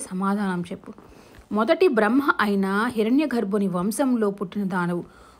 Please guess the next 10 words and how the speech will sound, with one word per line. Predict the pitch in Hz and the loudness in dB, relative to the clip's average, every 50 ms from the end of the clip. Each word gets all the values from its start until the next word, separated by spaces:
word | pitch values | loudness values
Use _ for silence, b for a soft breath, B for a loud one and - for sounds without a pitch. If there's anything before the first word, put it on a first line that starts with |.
| b - | b 0
మూడు | 226 254 302 339 349 320 | 4 6 6 6 6 6
లోకాల | 247 214 208 240 247 - 302 302 302 285 | 6 6 4 4 4 6 6 6 6 4
సౌందర్యం | 277 - 233 220 220 269 285 311 294 269 269 233 | 2 2 0 0 2 2 2 2 2 0 0 0
రాశిగా | 220 202 196 208 196 220 202 202 202 196 | 2 2 2 0 0 -2 -2 -2 -2 -2
పోసి | 196 - 180 180 180 - 285 311 294 B B B B B B B | -2 -2 -4 -6 -4 -2 -2 -2 -2 B B B B B B B
సృష్టింపబడిన | - - 277 269 269 359 381 392 392 370 330 285 247 247 - - | -4 -2 -2 0 4 4 4 6 6 6 6 6 4 4 2 -2
అందగత్తెవు. | 185 165 180 233 247 240 226 214 - - 185 175 - - - _ - - | -2 -2 0 0 0 0 0 -2 -4 -6 -8 -8 -8 -10 -16 _ -12 -6
ఐశ్వర్య | 214 208 233 226 - 254 262 254 254 247 240 233 | -4 -4 -4 -4 -2 0 2 2 2 2 2 0
సుఖం | 226 233 220 - 240 240 254 | 0 -4 -4 -4 -2 -2 -2
కోసం | 247 240 202 196 202 226 214 | -2 0 -2 -2 -2 -4 -4